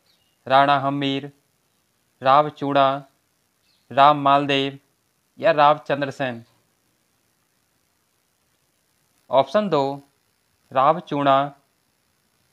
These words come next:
स्थान, स्थापत्य और उपयोगिता के आधार पर किस प्रकार के दुर्ग जल से घिरे हुए हैं?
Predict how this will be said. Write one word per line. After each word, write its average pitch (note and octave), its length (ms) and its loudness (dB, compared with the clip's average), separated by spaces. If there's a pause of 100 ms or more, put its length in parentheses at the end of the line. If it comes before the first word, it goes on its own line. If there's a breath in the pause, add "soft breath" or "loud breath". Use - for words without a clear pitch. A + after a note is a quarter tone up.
(2500)
स्थान, D3 560 0 (520)
स्थापत्य D#3+ 720 0
और C#3+ 220 0
उपयोगिता C#3+ 680 -4
के E3 160 -4
आधार C3+ 360 2
पर C3+ 400 -2 (500)
किस E3+ 160 -10
प्रकार C#3+ 440 0
के D3+ 160 -6
दुर्ग C3+ 480 -8 (440)
जल C#3 240 0
से F3 200 -8
घिरे C3 260 -4
हुए C3+ 280 -6
हैं? C#3 300 -8